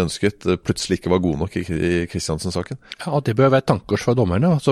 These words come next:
Speaker 2: bør i alle fall forsvareren tenke: «Hvorfor er ikke disse personene inne?» Og så kan man jo høre med dem selv og se om de har noe å tilby, og det har det jo vist seg i ettertid at de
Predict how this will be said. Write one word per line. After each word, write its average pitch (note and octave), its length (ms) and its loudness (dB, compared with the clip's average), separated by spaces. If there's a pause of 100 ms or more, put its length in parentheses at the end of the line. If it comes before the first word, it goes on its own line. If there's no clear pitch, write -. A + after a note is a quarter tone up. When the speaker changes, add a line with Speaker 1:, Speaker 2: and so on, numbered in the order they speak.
Speaker 2:
bør A2+ 160 4
i - 0 -
alle G2+ 80 4
fall G#2+ 160 2
forsvareren G#2+ 400 2
tenke: G#2+ 240 0
«Hvorfor G2+ 240 2
er F#2+ 160 2
ikke G#2 160 -2
disse - 160 -8
personene G2 400 0
inne?» F#2+ 80 -2
Og C3 80 -2
så - 60 -14
kan G2+ 100 -2
man G2+ 160 0
jo G#2 80 2
høre E2+ 160 2
med E2+ 80 0
dem F#2 80 0
selv G#2+ 320 -2
og - 0 -
se - 160 -2
om G#2 80 -2
de G2 160 2
har G2 160 2
noe F2+ 380 4
å - 20 -14
tilby, F#2 320 2
og B2+ 80 2
det A#2 180 2 (500)
har G#2+ 160 4
det D#3+ 60 6
jo E3 320 6 (420)
vist G#2+ 160 4
seg A2 140 4
i - 20 2
ettertid A#2+ 240 2
at C3+ 160 2
de A2 240 4